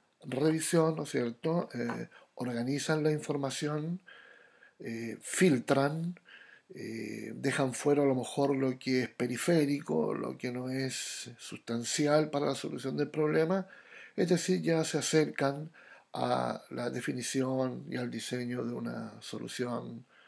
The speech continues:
eh, que satisfaga lo que el profesor ha planteado como desafío. El paso siete ya es un paso en donde los alumnos toman decisiones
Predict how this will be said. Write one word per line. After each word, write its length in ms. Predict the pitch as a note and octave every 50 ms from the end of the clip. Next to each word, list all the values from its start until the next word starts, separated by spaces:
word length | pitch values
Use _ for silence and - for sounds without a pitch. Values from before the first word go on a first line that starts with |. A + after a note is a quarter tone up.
| - - - - - - - - - - - - - _ _
eh, 360 | - - - A2 - - - - _
que 580 | - - A#2+ A#2+ A#2+ A#2 A2+ A#2 A2+ A2+ A#2 C3 D#3 - _ _ _ -
satisfaga 880 | - - B2+ B2 - - - - C#3+ B2 A#2+ A#2 A#2+ B2+ B2 C#3 D3+ D3 - - -
lo 160 | C#3 C3 B2
que 100 | A#2 A#2+
el 80 | B2 A#2
profesor 360 | A2+ A2+ A#2 A2+ - C3+ C3
ha 80 | B2+ A#2
planteado 720 | A#2+ A#2+ A2 A2+ A2+ - B2+ B2 A#2+ A#2 B2+ B2+ B2+ B2
como 640 | - A#2 A#2 A#2 A#2+ A#2+ B2 - - A2 A2 - - _
desafío. 540 | A#2+ A#2+ - - C3 A#2 - - - - - _ _ _ _ _ _ _ _ _ _ _ _ _ _ _ _ _ _ _ _ _ _ _ _ _ _ _ _ _ _ _ - - - - - _ _
El 120 | - A#2
paso 260 | - C3 B2 - D#3 -
siete 480 | - F#3+ F#3 E3 D#3+ - F3 F#3+ - C4 - - _ _ -
ya 360 | - - C3 C3 C3 C3+ C3+
es 240 | - - B2+ A#2+ -
un 160 | B2+ C3 A#2+
paso 340 | - - B2+ C3 - - A#2+
en 80 | A#2+ A#2+
donde 480 | B2 A#2+ A#2+ A#2+ B2+ B2 A#2 A2+ - _ - - - - - -
los 160 | - - -
alumnos 520 | A#2 A#2 B2 B2 B2 B2 B2+ A#2+ - -
toman 400 | - B2 A#2+ B2+ A#2+ A#2+ A#2+ B2
decisiones 800 | A#2+ A#2+ G#2 B2 A#2 - D3+ C#3+ C#3 C#3 E3 F#3 F3+ - - -